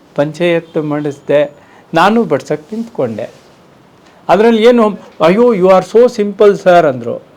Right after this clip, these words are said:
"ಯಾ, I should be simple" ಅಂದೆ. ಅಂದ್ರೆ ಏನ್ ಹೇಳ್ತಾ ಇದ್ದೀನಿ ಅಂದ್ರೆ, ಅದನ್ನ ನೋಡಿ ಬೇರೆಯವರು ಕಲ್ತ್ಕೋತಾರೆ. ತಕ್ಷಣ ಇನ್ನೂ ನಾಲ್ಕು ಜನ ಮುಂದೆ ಬಂದ್ರು.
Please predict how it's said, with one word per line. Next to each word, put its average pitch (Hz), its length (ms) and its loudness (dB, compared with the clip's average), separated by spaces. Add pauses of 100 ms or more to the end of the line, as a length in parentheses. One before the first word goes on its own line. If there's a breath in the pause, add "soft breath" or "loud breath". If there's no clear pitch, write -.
(120)
"ಯಾ, 214 160 0 (420)
I 139 80 -2
should 208 340 -8
be 196 140 -10 (100)
simple" 127 380 -12
ಅಂದೆ. 110 340 -18
ಅಂದ್ರೆ 220 240 -2
ಏನ್ 185 360 0
ಹೇಳ್ತಾ 190 280 -2
ಇದ್ದೀನಿ 143 300 -6
ಅಂದ್ರೆ, 113 460 -8 (1900 soft breath)
ಅದನ್ನ 233 340 4
ನೋಡಿ 269 180 6
ಬೇರೆಯವರು 196 500 2
ಕಲ್ತ್ಕೋತಾರೆ. 135 580 -8
ತಕ್ಷಣ 202 380 -2
ಇನ್ನೂ 233 280 2
ನಾಲ್ಕು 220 360 0
ಜನ 208 140 -4
ಮುಂದೆ 170 300 -4
ಬಂದ್ರು. 104 360 -12